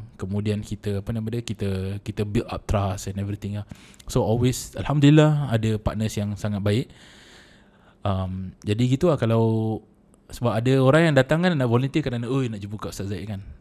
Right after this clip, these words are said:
Uh, but people forget that, uh, actually volunteers, they do not come from me. They come because the program that kita provide for them, the holistic, uh, development yang kita provide untuk diorang yang datang daripada kedua kita lah, Zaid dan juga Shah lah. Um,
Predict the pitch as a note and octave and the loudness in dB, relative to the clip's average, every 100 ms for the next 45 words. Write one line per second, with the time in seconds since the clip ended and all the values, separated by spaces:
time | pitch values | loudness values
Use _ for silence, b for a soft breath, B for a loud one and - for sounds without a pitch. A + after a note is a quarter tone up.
0 | - F#2 G2 - A#2+ - - A2+ C#3+ C#3 | -12 -10 -10 -2 -2 -2 -8 -2 -2 0
1 | A2+ A2+ - G#2+ E2+ D2 _ - - _ | -2 -4 -6 -8 -10 -20 _ -20 -20 _
2 | G2+ G2 - A2+ A#2+ C3+ C3+ - A2 G#2+ | -12 -10 -8 -6 -4 -4 -4 -4 -4 -2
3 | A#2 D3+ A#2 G#2 A2+ A#2 B2 A#2+ G#2 G#2 | 0 0 0 -2 -4 -4 -2 -2 -2 0
4 | D3 B2 F#2 B B B B B A2+ C3+ | 2 2 0 B B B B B -2 0
5 | B2 G#2+ A2 G#2+ - G#2+ G2+ A2 A#2 B2+ | 0 0 -2 -4 -4 -4 0 2 4 4
6 | A#2 G#2 - G#2 G#2 G2+ G2+ G#2+ G#2+ - | 4 0 -4 -4 -2 2 2 2 0 -2
7 | G2+ A2 A2 G#2+ G#2+ - B B B B | 0 0 0 -2 -6 -10 B B B B
8 | G#2+ G2+ A2+ A2+ A#2+ - - C#3 - - | -2 0 6 8 6 4 2 2 2 -16
9 | - G2 G2 A2+ A2 A#2 A#2+ G#2+ C#3 A#2+ | -10 -6 -2 2 6 8 8 6 2 2
10 | G#2+ G2+ G#2+ - G2+ G#2 G#2 A#2+ - A2 | 2 -2 -6 -6 -4 0 4 4 2 -2
11 | G#2 G#2 G#2+ A2 A2+ A2 G2+ G2+ A#2 A2+ | -2 -2 0 0 -2 -2 -2 -2 -2 -2
12 | G#2 G#2+ G#2+ G#2+ A2+ A2+ B2 B2+ - - | -2 -2 -4 -4 -2 2 2 0 -4 -6
13 | G#2+ A2 G2 G2+ G2+ G2+ G#2 G2+ A2+ G#2 | -4 -4 -4 -4 -4 -2 -4 -4 -4 -4
14 | G2 - B B B B A2 | -6 -10 B B B B -8